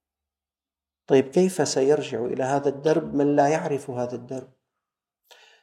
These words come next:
هذا الدرب مضمونه موجود في القرآن الكريم، مضمون الصراط المستقيم موجود في سنة سيدنا محمد صلى الله عليه وسلم. فأنت عندما تقرأ القرآن الكريم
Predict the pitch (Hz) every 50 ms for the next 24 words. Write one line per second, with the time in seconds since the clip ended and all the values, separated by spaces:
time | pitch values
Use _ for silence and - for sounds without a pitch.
0 | _ - 156 160 165 165 151 151 156 180 185 190 170 156 156 151 143 143 151 160
1 | 180 185 190 190 190 185 170 190 196 196 196 220 220 - - - 147 147 147 156
2 | 180 185 180 185 175 165 - 156 147 - - 147 147 156 165 165 165 151 - -
3 | 151 156 151 147 - - _ _ _ _ _ _ _ _ _ _ _ _ _ _
4 | - 160 151 143 143 151 170 196 202 190 180 - - - 165 156 165 170 170 170
5 | 170 147 139 139 - - - 147 139 - 160 160 170 170 180 196 202 - _ _
6 | _ _ _ _ _ _ _ _ _ _ _ _ _ _ _ - - 147 143 143
7 | 139 165 185 185 180 - 170 151 139 - - 180 180 175 175 170 170 165 147 -
8 | - 131 135 147 147 156 151 143 139 131 123 120 - - 156 147 143 147 147 151
9 | 147 - _ _ _ _ - _ _ - - - 160 143 139 135 127 131 123 120
10 | 113 113 - 110 110 - - 110 107 110 - - 151 170 180 - 180 156 175 170
11 | 175 165 165 160 170 - 196 - 202 202 - 165 151 - - 160 - - 151 147
12 | 143 135 135 - 151 139 143 139 139 139 156